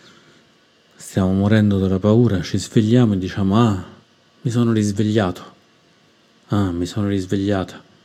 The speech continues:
E possiamo solo provare compassione per quella paura, quel terrore che abbiamo provato nel sogno.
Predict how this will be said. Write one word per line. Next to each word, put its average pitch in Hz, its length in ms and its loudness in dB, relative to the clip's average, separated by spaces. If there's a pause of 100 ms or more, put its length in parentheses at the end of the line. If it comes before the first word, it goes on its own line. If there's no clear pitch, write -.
(4000)
E 123 100 -8
possiamo 120 440 0
solo 120 220 4
provare 104 420 2
compassione 95 800 0 (2250)
per - 160 -18
quella 107 300 2
paura, 101 600 2 (460)
quel 104 180 0
terrore 104 460 4
che 92 80 0
abbiamo 95 340 0
provato 98 440 0
nel 95 180 -2
sogno. 92 580 -4